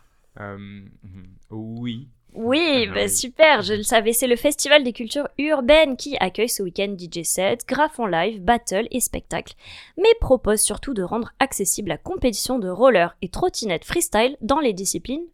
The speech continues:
Speaker 2: bowl. On y découvre de nouveaux talents et on y encourage la pratique féminine. C'est sur le plage, sur les plages du Prado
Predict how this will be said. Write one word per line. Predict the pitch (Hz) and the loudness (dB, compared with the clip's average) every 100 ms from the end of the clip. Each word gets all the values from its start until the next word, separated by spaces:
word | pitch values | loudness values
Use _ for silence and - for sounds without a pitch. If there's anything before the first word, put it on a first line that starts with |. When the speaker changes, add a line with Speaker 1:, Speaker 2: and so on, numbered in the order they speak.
| _ | _
Speaker 2:
bowl. | 190 214 226 233 - - - - - - | 0 2 2 -2 -12 -20 -20 -20 -10 -2
On | 339 | 0
y | 320 240 | 2 2
découvre | 202 214 220 | 2 0 -6
de | 170 | -6
nouveaux | 170 196 262 | -6 -6 -6
talents | - 170 220 - | -4 -4 -6 -8
et | 180 | -10
on | 160 | -10
y | |
encourage | 156 - 190 233 | -12 -8 -6 -4
la | 185 | -4
pratique | - - 247 | -6 -12 -12
féminine. | - 320 311 240 226 240 | -8 -4 -2 -2 -2 -4
C'est | - 320 | -2 -2
sur | - 226 | -2 -2
le | 185 | -4
plage, | 190 208 214 220 | -2 -2 -2 -4
sur | - 240 | -10 -6
les | 233 | -4
plages | 208 208 185 | -2 -4 -4
du | 339 | -8
Prado | - 202 170 220 | -6 -4 -2 -4